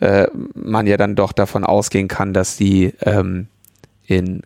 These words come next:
ganz guten, äh, beruflichen Situationen sich befinden. Ja, das soll also für den Einzelfall,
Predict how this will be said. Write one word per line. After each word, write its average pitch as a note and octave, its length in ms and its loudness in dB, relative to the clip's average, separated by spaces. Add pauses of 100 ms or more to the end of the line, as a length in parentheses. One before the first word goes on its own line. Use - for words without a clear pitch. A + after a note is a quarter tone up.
ganz - 300 -4
guten, C#3 560 2
äh, B2 180 4
beruflichen A#2 600 0
Situationen G#2+ 640 0
sich A2 220 -6
befinden. B2 580 -2 (420)
Ja, C3 120 2
das G2 160 -2
soll G#2 140 2
also G2 180 2
für - 200 -2
den G2 240 0
Einzelfall, A2 800 0